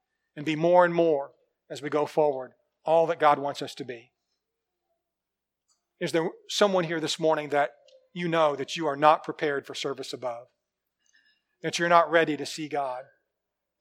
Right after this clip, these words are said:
and be with Him eternally? What can you do to change that?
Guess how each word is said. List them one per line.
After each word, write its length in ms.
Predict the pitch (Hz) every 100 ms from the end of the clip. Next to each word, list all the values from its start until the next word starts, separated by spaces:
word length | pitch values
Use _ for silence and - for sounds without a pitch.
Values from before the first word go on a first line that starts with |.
| _ _
and 100 | 147
be 140 | 151 151
with 100 | 147
Him 160 | 147
eternally? 460 | 143 - 135 127 139 139 _ _ _ _ _ _ _ _ _ _ _ _ _ _ _ _ _ _ _ _ _ _ -
What 120 | 165
can 100 | 160
you 120 | 160
do 100 | 160
to 80 | 139
change 360 | - 139 127 123
that? 260 | 127 -